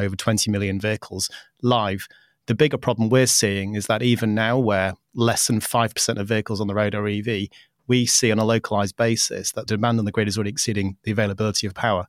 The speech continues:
That needs to be addressed. What we're doing is we're working with energy providers, we're working with automotive manufacturers to help them to be more intelligent around the grid so that, so the grid can be upgraded appropriately, but the investment needs to be managed accordingly to identify where vehicles are being deployed.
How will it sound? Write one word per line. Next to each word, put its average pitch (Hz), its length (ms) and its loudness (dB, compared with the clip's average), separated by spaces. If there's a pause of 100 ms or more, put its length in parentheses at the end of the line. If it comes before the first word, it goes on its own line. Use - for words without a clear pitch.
That 131 160 0
needs 120 140 4
to - 40 -4
be 127 60 2
addressed. 113 440 0 (280)
What 120 240 2
we're 113 100 2
doing 117 220 4
is 120 100 -2
we're 113 180 0
working 117 300 2
with 110 120 2
energy 110 260 0
providers, 110 400 0
we're 110 60 0
working 117 340 2
with 104 80 -2
automotive 107 440 -2
manufacturers 110 640 -4
to - 100 -8
help 127 140 0
them 107 80 -6
to - 80 -10
be 110 80 0
more 107 160 2
intelligent 107 600 -2
around 113 260 0
the 107 80 -6
grid 110 240 -2
so - 160 -2
that, 110 180 -8
so - 140 -2
the 104 80 -10
grid 120 240 -2
can - 120 -8
be 107 100 -4
upgraded 107 400 -2 (240)
appropriately, 110 600 -2
but 110 100 -4
the 113 60 0
investment 117 460 -2
needs 113 140 0
to - 60 -8
be 110 60 -2
managed 110 360 0
accordingly 101 500 -4
to 117 140 -2
identify 110 400 0
where 110 160 -2
vehicles 107 280 0
are 113 120 4
being 110 160 0
deployed. 98 400 -2